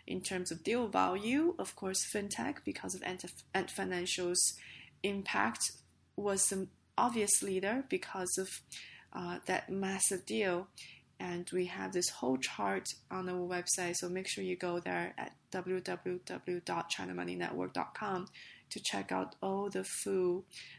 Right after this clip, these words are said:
charts with a lot of more interesting data.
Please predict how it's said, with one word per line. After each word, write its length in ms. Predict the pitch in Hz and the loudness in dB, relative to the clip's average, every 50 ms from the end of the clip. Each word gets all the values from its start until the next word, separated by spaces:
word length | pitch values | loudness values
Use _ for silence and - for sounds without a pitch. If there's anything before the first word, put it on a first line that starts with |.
| - _ | -14 _
charts 720 | - - - - - 175 - - - - - - - - - - | -4 -4 -2 0 2 2 2 2 0 0 2 4 4 4 4 2
with 160 | 170 170 165 - - - | -2 -2 -2 -2 -2 -2
a 40 | - | -2
lot 280 | 180 185 175 175 175 | -2 0 0 0 0
of 100 | 180 175 - - - | 0 -2 -4 -6 -6
more 320 | - 175 175 170 170 170 - | -4 -4 -2 -2 -2 -2 -2
interesting 600 | - 175 170 175 - - 175 - - - 175 175 | -2 -2 -2 -2 -2 -2 -2 -2 -2 -2 -2 -4
data. 480 | - - - - - - 73 - - - | -2 -2 0 0 0 -2 -4 -4 -6 -8